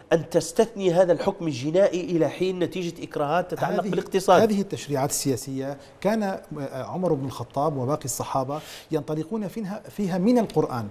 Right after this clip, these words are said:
Speaker 2: وليس تشريعات من البرلمان بمعزل عن
Speaker 1: بالعكس.
Speaker 2: القرآن. هذا الذي أريد أن
Speaker 1: معلش،
Speaker 2: أفهمه.
Speaker 1: بالم-، بالمنطق الآن بسياق الحديث الجلسة اليوم،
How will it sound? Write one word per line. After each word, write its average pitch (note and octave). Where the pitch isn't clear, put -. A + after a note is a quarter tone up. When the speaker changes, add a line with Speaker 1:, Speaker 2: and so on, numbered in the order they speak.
Speaker 2:
وليس G3
تشريعات E3+
من E3
البرلمان D#3
بمعزل F#3
عن B2+
Speaker 1:
بالعكس. A2
Speaker 2:
القرآن. G3
هذا F#3+
الذي D#3+
أريد D3+
أن D3
Speaker 1:
معلش، C3+
Speaker 2:
أفهمه. B2+
Speaker 1:
بالم-، A#2
بالمنطق B2+
الآن A#2+
بسياق A#2+
الحديث A#2
الجلسة A#2+
اليوم، D3+